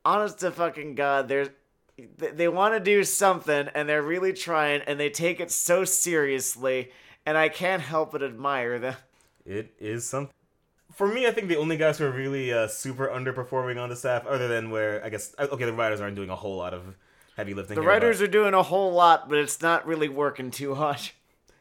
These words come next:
Speaker 2: I found, and maybe it's, like, a petty gripe, but, like, I found the sort of active rock thing they were going for in the soundtrack kind of
Speaker 1: Oh,
Speaker 2: immensely
Speaker 1: yeah, the
Speaker 2: forgettable.
Speaker 1: sort of,
Speaker 2: And I
Speaker 1: it's
Speaker 2: guess
Speaker 1: not
Speaker 2: it's weird 'cause the show has such a sense of pointed style to it.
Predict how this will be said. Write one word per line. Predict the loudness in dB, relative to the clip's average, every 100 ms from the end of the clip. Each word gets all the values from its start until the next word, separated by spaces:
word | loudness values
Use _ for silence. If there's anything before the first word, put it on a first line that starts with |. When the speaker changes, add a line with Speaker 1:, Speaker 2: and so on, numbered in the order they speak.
| _
Speaker 2:
I | -2
found, | 4 4 4 0 -4 -8 _ _ _ _ _ _ _ _ -8
and | -4 0
maybe | 0
it's, | 0
like, | -4
a | -4
petty | -4 -4 -4
gripe, | -2 -2
but, | 0
like, | -2 -2
I |
found | 0 -2 0
the |
sort | -2
of | -2 -2
active | -4 -4 -8 -8 -4
rock | -2 -2 -6 -8
thing | -6
they | -4
were | -4
going | -4 -6 -6
for | -4 -4
in | -6
the |
soundtrack | -6 -4 -4 -4 -4
kind | -4 -8 -8
of | -10 -14 _ _ _ _ _ _ _ _ _ -20 -20 -4 4
Speaker 1:
Oh, | 8 8
Speaker 2:
immensely | 4 4
Speaker 1:
yeah, | 6 6 4
the |
Speaker 2:
forgettable. | 2 0
Speaker 1:
sort | 2
of, | 2 0 -6 _ _ _ _ _ -2
Speaker 2:
And | 2
I |
Speaker 1:
it's | 4
Speaker 2:
guess | 6
Speaker 1:
not | 6 6
Speaker 2:
it's | 6
weird | 2 2 -2
'cause | -6
the |
show | -2 0 2
has | 0
such | -2 -2
a | -4
sense | -4 -8 -8
of | -12
pointed | -10 -10 -8 -12
style | -8 -2 -2 -2
to | -4 -4
it. | -4